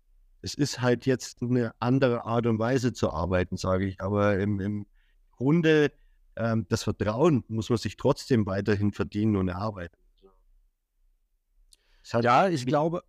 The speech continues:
Speaker 2: ich glaube, es ist aber keine
Speaker 1: Also, dass die, dass die, dass die Einzahl höher geworden ist der Kontakte.
Speaker 2: Ja.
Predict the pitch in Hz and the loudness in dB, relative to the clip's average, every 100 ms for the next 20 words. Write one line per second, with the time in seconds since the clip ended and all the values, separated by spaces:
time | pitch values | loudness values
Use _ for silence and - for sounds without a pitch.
0 | - 143 _ _ - _ _ _ _ _ | -4 -4 _ _ -20 _ _ _ _ _
1 | _ _ _ _ - 151 - 139 170 139 | _ _ _ _ -6 -6 0 0 2 0
2 | 143 170 151 156 156 139 143 143 - 147 | 0 0 0 0 -2 0 0 -2 -2 -2
3 | 139 - 131 120 - 131 131 127 110 120 | -2 -4 -6 -6 -2 0 2 2 0 -4
4 | - 127 127 120 _ _ _ _ - 165 | -2 0 2 0 _ _ _ _ -2 0
5 | 226 - 117 104 110 107 104 104 104 104 | 2 2 2 2 0 -2 -4 -6 -6 -8
6 | - 107 101 98 98 - 90 _ _ _ | -4 -4 -2 -4 -8 -10 -18 _ _ _
7 | _ _ _ - 117 110 | _ _ _ 2 2 2